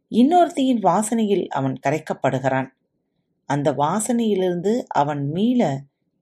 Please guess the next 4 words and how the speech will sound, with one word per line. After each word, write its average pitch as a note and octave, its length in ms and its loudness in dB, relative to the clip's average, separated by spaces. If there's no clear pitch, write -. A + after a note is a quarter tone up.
நெடுங்காலமாகும். E3+ 1000 -2
அக்கால B3 500 0
இடைவெளி F3+ 520 2
இயல்பாகவே D3 800 0